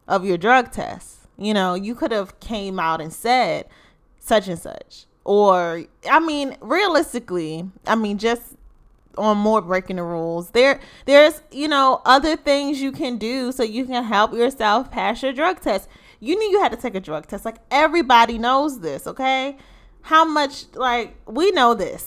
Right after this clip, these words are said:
okay? We know this. Everybody knows this. I don't run damn track. I don't play no damn sport, but I know this. You know what I'm saying?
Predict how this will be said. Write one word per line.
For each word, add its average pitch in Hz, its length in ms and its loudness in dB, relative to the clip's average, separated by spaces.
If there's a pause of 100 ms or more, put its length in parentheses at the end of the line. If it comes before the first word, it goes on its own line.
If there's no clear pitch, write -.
(120)
okay? 254 500 0
We 254 180 -6
know 359 320 0
this. 254 400 -2
Everybody 339 400 -2
knows 359 340 0
this. 277 440 -2
I - 100 -2
don't 453 200 0
run 466 160 -2
damn 440 240 -2
track. 440 440 2
I 339 120 4
don't 339 180 -2
play 233 180 -6
no 262 140 -6
damn 277 260 -6
sport, 269 440 -4
but 233 100 -2
I 220 160 -2
know 285 460 -2
this. 196 600 -8
You 294 140 -8
know 320 80 0
what 330 80 0
I'm 311 100 -6
saying? 294 500 -10